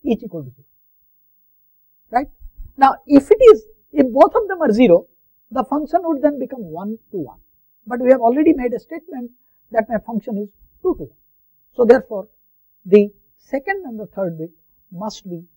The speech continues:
one each, giving me the solution zero, one, one, which is as anticipated. So what we have done in this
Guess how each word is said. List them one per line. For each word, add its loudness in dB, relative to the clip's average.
one -10
each, 0
giving 2
me -8
the -14
solution -12
zero, 2
one, -14
one, -10
which -6
is -14
as -12
anticipated. -20
So 6
what 2
we 10
have 4
done 2
in -8
this -2